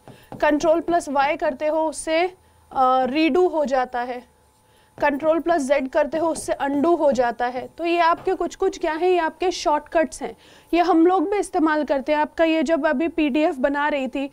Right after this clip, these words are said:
तो उसमें मुझे नेक्स्ट पेज पे इस स्लाइड को डालना था, ये इस क्वेश्चन को मुझे डॉक्यूमेंट में नेक्स्ट पेज पे डालना था। तो क्या करूँगी, तब मैं कंट्रोल प्लस एंटर करूँगी।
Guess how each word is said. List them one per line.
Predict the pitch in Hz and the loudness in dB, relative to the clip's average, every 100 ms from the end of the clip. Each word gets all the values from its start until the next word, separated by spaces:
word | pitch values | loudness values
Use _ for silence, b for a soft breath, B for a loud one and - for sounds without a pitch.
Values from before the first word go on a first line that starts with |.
| B B - | B B -6
तो | |
उसमें | 359 349 330 370 | 0 0 2 2
मुझे | 370 349 370 | 4 2 2
नेक्स्ट | 339 370 - | 2 2 -2
पेज | - 339 - | -4 -4 -2
पे | 349 349 | -2 -2
इस | 339 | 0
स्लाइड | 330 311 294 | 2 2 0
को | 311 | 0
डालना | 311 269 254 254 247 | 0 0 0 -4 -4
था, | 254 | -4
ये | 226 277 | -2 -2
इस | 285 | -2
क्वेश्चन | 320 311 - 359 339 | -2 -4 0 0 2
को | 359 | 2
मुझे | 320 269 302 349 | 2 2 2 0
डॉक्यूमेंट | 247 262 262 339 311 339 | 0 -4 -2 -2 0 -2
में | 294 302 | -4 -4
नेक्स्ट | 294 311 - | -4 -6 -6
पेज | 320 294 | -4 -4
पे | - 262 | 0 0
डालना | 254 233 226 226 | 2 0 -2 -6
था। | 240 | -6
तो | 247 | -6
क्या | 247 302 | -2 -2
करूँगी, | 311 311 285 233 - B B B - | 0 0 0 -2 -4 B B B 0
तब | 294 | 4
मैं | 330 330 359 B B - | 4 4 -2 B B -2
कंट्रोल | 302 320 339 320 349 | 2 2 4 2 2
प्लस | 330 330 330 - | 2 0 0 -4
एंटर | 330 320 330 294 | -2 2 2 2
करूँगी। | 262 208 196 180 | 0 -2 -6 -10